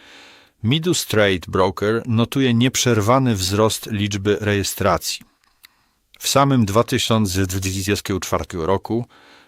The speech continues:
liczba nowych kont wzrosła o dwadzieścia procent.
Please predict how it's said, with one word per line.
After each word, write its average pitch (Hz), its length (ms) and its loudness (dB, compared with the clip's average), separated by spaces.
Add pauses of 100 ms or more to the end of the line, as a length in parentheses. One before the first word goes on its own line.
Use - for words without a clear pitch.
(120)
liczba 110 400 0
nowych 113 380 0
kont 120 440 0
wzrosła 107 580 0
o 110 100 -2
dwadzieścia 98 680 0 (960)
procent. 101 720 -4